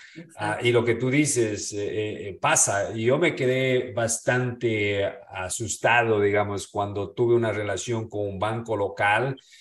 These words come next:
Speaker 1: y estaba
Speaker 2: Ujú.
Speaker 1: hablando con las personas directamente que tenían hasta el poder de cambiar los intereses, los términos,
Speaker 2: Oh, wow.
Speaker 1: ¿entiendes? Entonces,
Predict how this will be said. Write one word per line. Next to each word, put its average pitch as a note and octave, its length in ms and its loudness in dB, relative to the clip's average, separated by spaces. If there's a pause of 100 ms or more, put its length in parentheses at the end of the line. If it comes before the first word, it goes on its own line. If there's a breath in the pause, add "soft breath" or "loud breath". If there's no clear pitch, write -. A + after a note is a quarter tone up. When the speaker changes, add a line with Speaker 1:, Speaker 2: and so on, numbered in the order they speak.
(100)
Speaker 1:
y G#2+ 120 -6
estaba C#3 280 4
Speaker 2:
Ujú. D#3+ 80 8
Speaker 1:
hablando C#3+ 340 2
con A#2 140 -4
las G#2+ 180 -4
personas B2+ 480 0
directamente A#2+ 840 0
que G#2+ 120 -2
tenían C#3 640 0
hasta A#2 640 2
el G#2+ 140 -2
poder B2 440 2
de A#2 160 2
cambiar A2+ 520 0
los A#2 260 -2
intereses, A2 880 -2
los G2 300 -6
términos, A#2 640 -2
Speaker 2:
Oh, D3 320 -8
wow. - 100 -20
Speaker 1:
¿entiendes? A2+ 500 0
Entonces, C3+ 800 2